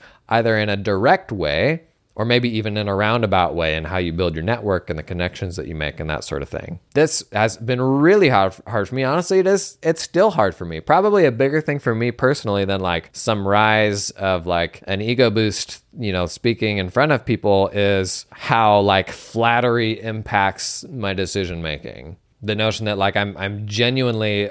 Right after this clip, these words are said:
appreciative of the fact that they would think of me and that they would kind of build this, this, you know, session for me or, or thing around me. And that leads me to say yes, um, when it may not be in my best interest to actually do that.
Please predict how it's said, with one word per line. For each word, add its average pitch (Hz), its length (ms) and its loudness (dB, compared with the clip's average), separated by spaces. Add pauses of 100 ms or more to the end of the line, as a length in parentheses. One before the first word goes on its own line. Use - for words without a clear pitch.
appreciative 101 760 0
of 82 160 -4
the 85 120 -4
fact 98 320 0
that 87 160 -4
they 90 100 0
would 87 240 -4
think 90 220 -6
of 85 100 -6
me 165 480 2 (580)
and 101 160 -4
that 101 120 -2
they 101 120 2
would 95 200 -2
kind 95 180 0
of 82 180 -6
build 101 240 -2
this, 92 440 -6
this, 95 500 -6 (180)
you - 80 -12
know, 78 60 -6
session 165 400 -2
for 147 240 2
me 151 160 2
or, 113 180 4
or 95 300 0
thing 120 300 -2
around 120 280 2
me. 120 320 -2 (1040)
And 101 220 -2
that 139 300 2
leads 117 240 -2
me 110 140 -6
to 101 120 -6
say 90 300 -4
yes, 82 560 -4 (120)
um, 87 600 -6
when 95 340 -6
it 117 120 -6
may 180 140 -4
not 196 200 -2
be 202 100 0
in 196 100 -2
my 190 120 2
best 185 240 4
interest 180 460 -4
to 110 60 -2
actually 120 540 -4
do 135 200 -2
that. 73 280 -6